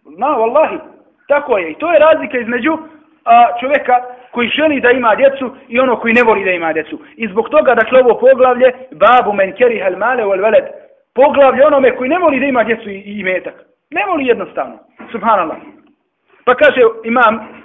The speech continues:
Waqi' ibn, e, ibn al-Jarrah, radijallahu anhu, Pričao nam je Sufjan, a on prenosi, a, od nekog čovjeka, ono,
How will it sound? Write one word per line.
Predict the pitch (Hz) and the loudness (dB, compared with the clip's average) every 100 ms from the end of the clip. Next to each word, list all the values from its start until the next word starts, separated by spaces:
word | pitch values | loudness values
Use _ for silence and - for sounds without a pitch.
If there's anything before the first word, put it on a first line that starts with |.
| - | -8
Waqi' | 196 196 240 214 | -8 -2 0 2
ibn, | 208 | 0
e, | 214 208 214 202 214 | -6 0 2 2 0
ibn | 202 | -2
al-Jarrah, | 190 185 185 208 185 - - _ _ _ _ _ _ - | -2 0 2 2 0 -8 -20 _ _ _ _ _ _ 0
radijallahu | 247 226 208 220 190 208 | 2 4 4 4 4 2
anhu, | 202 175 170 - _ _ _ _ _ _ _ - | 0 -4 -8 -14 _ _ _ _ _ _ _ -8
Pričao | 277 269 254 | -6 0 0
nam | 214 | 2
je | 190 | -2
Sufjan, | 202 196 214 165 131 - _ _ | -6 -2 0 0 -4 -18 _ _
a | - | 0
on | 269 240 | 0 0
prenosi, | 247 240 - 214 226 - _ _ _ _ - | -2 -2 -4 -6 -8 -14 _ _ _ _ -2
a, | 202 202 196 | 4 4 4
od | 196 196 | 0 -2
nekog | 247 226 - | 0 0 0
čovjeka, | 202 247 240 202 | 0 0 2 2
ono, | 220 | 2